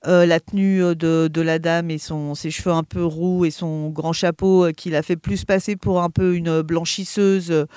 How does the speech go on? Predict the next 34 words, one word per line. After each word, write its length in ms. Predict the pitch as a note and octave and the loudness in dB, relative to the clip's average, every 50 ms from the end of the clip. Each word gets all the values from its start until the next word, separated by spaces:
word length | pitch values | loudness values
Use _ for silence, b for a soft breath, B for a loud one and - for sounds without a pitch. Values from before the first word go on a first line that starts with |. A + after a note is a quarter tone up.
| B B B B B B _ | B B B B B B _
en, 720 | C#3+ D3 D3+ D3 C#3+ C#3 C3+ C3+ C3 C3 B2+ B2+ B2 - | -2 0 2 2 2 2 0 0 -2 -2 -2 -2 -2 0
en 120 | E3 E3+ E3+ | 0 0 0
dimanché, 640 | D3+ E3 F3 F3 F3 F3+ F3 - - G3+ G3 G3+ - _ _ _ _ _ B B B B B B B B B B B B B B _ - | 0 -2 -2 -2 -2 -2 0 0 2 2 2 0 -2 _ _ _ _ _ B B B B B B B B B B B B B B _ -2
euh, 720 | D#3 E3 D#3+ D#3 D3+ D3+ D3 D3 C#3+ C#3 C#3 C#3 C#3 C3+ | 2 2 4 4 4 4 2 2 2 2 2 0 0 -2
qui, 280 | - - - E3 D#3 D3 | -4 -6 -6 -6 -6 -6
qui 180 | - - D#3+ | -8 -10 -12
sort 260 | - - F#3 E3 D#3 | -6 -2 -2 0 0
au, 400 | D#3+ D#3 D3+ D3+ D3 D3 C#3+ C3+ F2+ | 0 0 0 0 0 0 -2 0 0
au 100 | D#3 D#3 | -2 0
bar. 420 | D3+ D#3+ E3 F3+ G#3+ G3+ D3+ C#3 b b b b b b b b b b b b b _ _ _ _ - | 2 2 2 2 2 0 -4 -8 b b b b b b b b b b b b b _ _ _ _ -2
Et, 680 | E3+ F3 E3+ E3 E3 D#3+ D#3+ D#3+ D#3 D#3 D#3 D#3 D#3 D3+ | 0 2 2 2 2 2 2 0 0 0 -2 -2 -4 -4
euh, 220 | D#3 D3+ D3 C#3+ - - - | -6 -8 -10 -10 -12 -14 -8
c'est 240 | - - F3+ - | -2 -2 -2 -2
très, 360 | - - - - B3 A3 G#3 G#3 | -2 -6 -2 0 2 2 2 0
très, 420 | - - - A#3 G#3 G3+ G3+ G3 | -2 -6 -6 -2 -2 0 0 0
euh, 260 | G3 F#3 F3+ F3 F3 | 0 2 2 0 0
réaliste. 680 | E3 E3+ F#3 F3+ E3+ E3+ F3 F3 F3+ F#3 - - - C3 C#3 - _ _ _ _ _ _ _ _ _ _ _ _ _ _ _ - | -2 -2 -2 0 0 0 0 -2 -6 -8 -10 -10 -10 -10 -10 -12 _ _ _ _ _ _ _ _ _ _ _ _ _ _ _ -6
Et 200 | - E3+ E3+ D#3+ | -2 0 0 0
c'est 140 | - F#3 E3+ | 0 0 2
vrai 200 | F3 F3+ F#3+ F#3+ | 2 2 2 2
que 360 | - G3 F3+ E3+ E3 D#3 E3 | 0 0 2 4 4 2 2
ce 60 | - | 0
qu'on 180 | - - E3+ E3+ | -4 -8 -6 -6
a 20 | |
envie 240 | E3 E3 D#3+ E3+ E3+ | -6 -6 -8 -8 -12
de 60 | D#3+ | -12
se 120 | - - E3 | -8 -8 -6
dire, 360 | D#3+ D#3+ D#3+ G3 G3+ F#3+ F3+ | -6 -4 -4 -4 -4 -2 -2
ben, 180 | D#3+ D3 C#3+ C#3+ | -4 -4 -4 -6
c'est, 320 | - - F3+ E3+ E3+ E3+ | -8 -8 -6 -4 -2 -2
euh, « 580 | E3 D#3 D3 C#3 C3+ C3 B2 B2 A#2+ A#2 A#2 B2 | -2 0 0 -2 -2 -2 -4 -4 -4 -6 -6 -6
Ouah, 220 | B2+ C#3+ D#3+ E3 D#3+ | -6 -4 -4 -2 -2
la 140 | D#3 D3 D3+ | -2 -2 -2
vache, 320 | E3 E3 F3+ E3 - | -2 -4 -4 -4 -6